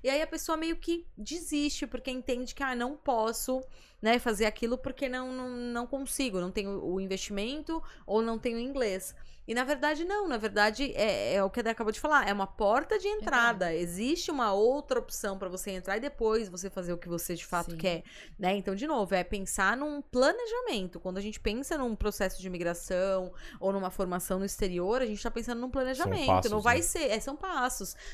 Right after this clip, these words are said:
Speaker 1: Não vai ser, "Ah, eu vou fazer o que eu quero perfeitamente de primeira. Ah, e se não der, eu vou desistir."
Speaker 2: É.
Speaker 1: Se for assim, provavelmente vai desistir, né?
Speaker 2: É.
Speaker 1: <laughs> Então, a
Speaker 2: É,
Speaker 1: gente
Speaker 2: é,
Speaker 1: quer que
Speaker 2: que
Speaker 1: aconteça.
Speaker 2: aconteça.
Speaker 1: Como fazer acontecer? Eu acho que esse é o pla-, é o planejamento.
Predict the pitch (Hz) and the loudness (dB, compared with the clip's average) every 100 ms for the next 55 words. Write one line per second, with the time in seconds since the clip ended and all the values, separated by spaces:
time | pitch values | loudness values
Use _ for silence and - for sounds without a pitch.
0 | - 202 226 269 339 294 226 233 208 202 | -4 2 4 4 2 4 6 6 4 0
1 | 214 208 233 233 - 214 202 226 254 269 | -2 0 0 0 0 2 6 6 4 0
2 | - 240 240 233 240 226 208 214 - 226 | 0 -2 0 0 0 0 -2 -4 -4 -4
3 | - 233 220 180 170 220 214 214 208 202 | -2 -2 0 2 4 2 2 -2 -4 0
4 | 202 214 202 185 180 202 - 185 - - | 2 0 0 -4 -6 -6 -4 -4 -6 -14
5 | 180 160 151 - 247 254 254 262 254 262 | -14 -12 -8 2 2 2 -2 -2 0 0
6 | 254 247 - 277 247 302 - 349 208 - | -2 -2 -4 -4 -4 -6 -2 -2 -4 -2
7 | 208 208 220 - 294 - - 262 285 302 | 2 4 6 10 10 10 8 8 8 4
8 | - 605 554 - 247 247 185 233 226 - | 2 -2 -2 4 4 4 2 4 4 10
9 | 294 440 - 294 226 214 190 185 277 302 | 8 8 10 12 12 8 4 8 8 8
10 | 320 262 220 220 - 202 202 196 - 185 | 2 4 4 4 2 -2 -2 -2 2 2
11 | 165 180 - 202 185 240 - 285 196 196 | 4 2 0 -4 -2 -4 -4 0 0 2
12 | 220 214 208 262 269 160 - | 0 0 -2 -4 -4 -6 -10